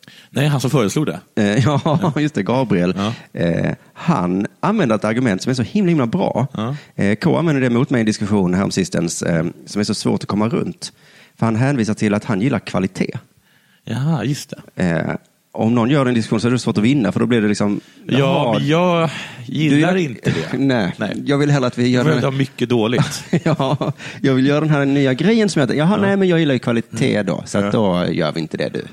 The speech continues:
Speaker 2: föreslår." Åh, hur hamnar jag här nu? Jag <laughs>
Speaker 1: Nu måste jag försvara skit.
Speaker 2: <laughs> Ja, och Gabriel säger då att kvaliteten på idrottstimmarna är så dålig på många ställen i landet,
Speaker 1: Mm.
Speaker 2: så vi måste höja kvaliteten på dem innan vi kan utöka antal timmar.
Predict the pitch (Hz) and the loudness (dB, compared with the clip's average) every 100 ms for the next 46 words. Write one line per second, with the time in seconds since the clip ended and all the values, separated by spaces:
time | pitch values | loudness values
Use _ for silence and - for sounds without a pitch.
0 | - 85 - - - - - - - - | -6 -6 -6 -10 -16 -20 -20 -20 -20 -16
1 | - 52 87 120 120 123 147 131 135 139 | -12 -8 -6 0 2 2 2 2 2 2
2 | 190 170 110 107 135 135 165 - - - | 2 2 2 2 2 2 2 0 0 -2
3 | 151 - 156 - - 269 - - - - | -2 -2 -6 -6 -6 -6 -10 -14 -12 -6
4 | - - 101 - - 98 98 107 113 104 | -4 -2 -4 -4 -6 -2 0 -2 -4 -6
5 | 104 120 131 - - - - - 131 131 | -2 -2 -4 -8 -12 -8 -6 -4 -4 -2
6 | 123 139 - 208 170 165 156 135 123 101 | -4 -6 -6 -4 0 2 2 2 0 0
7 | - 131 131 185 139 117 127 156 117 - | -2 -4 0 2 2 2 2 2 2 2
8 | 101 95 104 - 107 98 - 98 120 131 | 2 2 0 0 0 0 -2 0 0 2
9 | 87 135 117 113 95 101 98 87 87 - | 0 0 0 0 0 0 0 0 -2 -4
10 | - 98 98 117 - 117 117 113 101 131 | -10 -10 -10 -10 -2 2 2 2 0 2
11 | 127 95 - 104 104 92 151 135 131 117 | 2 0 -2 -2 -2 -2 -2 0 0 0
12 | 185 - 202 87 85 87 - - 104 | 0 -2 -2 -2 -4 -6 -6 -4 -4